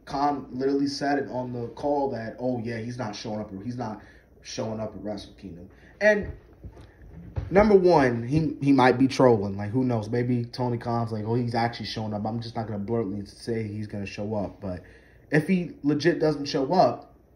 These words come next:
then why does he still have the title? Just, just take the title. Take the U S title off him.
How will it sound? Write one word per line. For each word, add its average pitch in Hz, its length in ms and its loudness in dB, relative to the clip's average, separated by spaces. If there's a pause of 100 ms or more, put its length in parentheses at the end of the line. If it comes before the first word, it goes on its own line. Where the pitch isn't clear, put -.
(120)
then 147 180 0
why 160 220 4
does 160 180 -2
he - 60 -12
still 160 220 0
have 139 80 -2
the 127 60 -10
title? 147 400 -4
Just, 127 220 -8
just - 380 -8
take 196 280 4
the 185 80 -2
title. 165 480 4 (120)
Take 202 260 2
the 208 60 -8
U 185 200 -2
S 165 120 2
title 160 360 0
off 104 260 -2
him. 92 240 -12